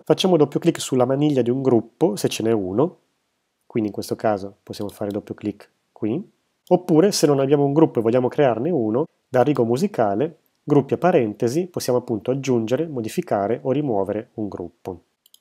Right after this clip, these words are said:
Entriamo nella finestra, in alto abbiamo la suddivisione in gruppi, gruppo uno, gruppo sette, e qua possiamo scegliere la regione delle misure, tutte le misure, oppure dalla misura tot sino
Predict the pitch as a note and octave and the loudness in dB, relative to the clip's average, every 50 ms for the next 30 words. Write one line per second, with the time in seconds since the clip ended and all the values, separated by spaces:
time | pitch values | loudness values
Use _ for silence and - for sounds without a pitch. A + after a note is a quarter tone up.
0 | _ _ _ _ _ _ _ _ _ _ - B2+ A2+ A2 C3+ B2+ A2 A2 G#2 G2+ | _ _ _ _ _ _ _ _ _ _ -4 -4 -2 0 0 0 0 0 -4 -6
1 | G2+ - - D#3+ D3+ C3 A2+ G#2+ - - - D3 F3 F#3+ - _ _ _ - F3 | -6 -4 -2 -2 0 0 -2 -2 -4 -4 -2 -2 -2 -4 -6 _ _ _ 2 4
2 | F3 E3 E3 D#3+ E3 G3 D#3+ C#3+ C3+ C3 C3 B2+ - C3+ B2+ B2 B2 A#2+ C3 B2+ | 6 6 4 4 2 2 2 4 4 4 2 2 0 -2 -2 0 0 0 0 0
3 | A#2+ B2 B2+ A#2+ A#2 A2 G#2+ G#2+ - - D#3 F3+ F#3 - _ _ _ _ _ _ | 0 0 0 2 2 2 2 0 -2 -2 -2 -2 -2 -6 _ _ _ _ _ _
4 | _ _ - A2+ A2 - - A#2+ A#2 A2 A2 A2+ A#2 A2 A2 A2 G#2 - A#2 G#2+ | _ _ -8 -8 -8 -4 -2 0 0 2 0 -2 -2 -2 -4 -4 -4 -4 -8 -8
5 | - - G#2 G2 F#2 _ _ - D3+ F3+ F3+ _ _ _ _ _ _ _ _ - | -6 -6 -6 -8 -8 _ _ -6 -6 -6 -8 _ _ _ _ _ _ _ _ -6
6 | F3+ - - B2+ - - - - D3+ F3+ - - C#3+ C3 B2+ B2 B2 B2+ C#3 D#3+ | 2 4 4 4 4 0 -2 -2 -2 -2 -2 0 0 0 2 2 0 0 0 0
7 | C#3 C3 A#2 A2+ A2 G#2+ A2+ A2 A2 A2+ G2+ G2 F#2 F#2 F#2+ - D3 C#3+ - A#2+ | 0 0 0 0 0 -2 -2 -2 -2 -4 -4 -6 -6 -8 -6 -6 -6 -6 -4 -4
8 | A2 B2+ F3 F#3+ E3 - B2 A2 A2 C3 D3+ F#3 F3 E3 D#3+ - - A2+ G#2+ A#2 | -2 0 0 0 0 -2 -2 0 0 0 0 0 -2 -4 -4 -4 -4 -2 0 0
9 | B2 A#2+ A#2+ A2+ A2+ A2+ C3 D#3 D3 B2 A2+ G#2+ A2+ C3 C3 - A#2 G2+ F#2+ - | 0 0 0 0 0 -2 -2 -4 -4 -4 -2 -2 -2 -4 -4 -6 -8 -8 -8 -10
10 | - - - - - G2 F#2+ G2 G#2 A#2+ | -12 -14 -14 -12 -12 -10 -10 -10 -10 -12